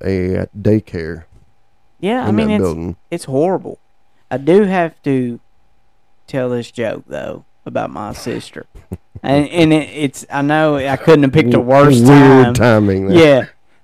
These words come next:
Speaker 2: We were going to Disney World that year. My grandpa had brought all grandkids. I think there was six of us, our moms, our dads.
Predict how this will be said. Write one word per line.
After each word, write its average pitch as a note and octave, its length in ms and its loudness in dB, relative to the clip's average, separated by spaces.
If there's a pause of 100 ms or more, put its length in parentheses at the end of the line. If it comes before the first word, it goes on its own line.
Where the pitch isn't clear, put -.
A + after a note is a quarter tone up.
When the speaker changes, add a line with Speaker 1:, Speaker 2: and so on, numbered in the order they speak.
(180)
Speaker 2:
We E3 680 2 (100)
were D#3+ 180 -4
going D3+ 560 0
to B2+ 340 -2
Disney C3 460 -4
World G2+ 380 -10
that F#2 200 -10
year. G2 380 -14 (320)
My C#3 160 -6
grandpa B2+ 680 -4
had A2+ 400 -14 (180)
brought A#2 440 -6
all B2+ 540 -2 (160)
grandkids. A#2 800 -14
I G#2 80 -12
think B2 240 -16
there A2+ 160 -16
was - 420 -20 (220)
six D#3 400 -8
of C#3 220 -4
us, C#3 320 -10 (400)
our - 160 -14
moms, B2 560 -8
our - 100 -14
dads. A2+ 680 -12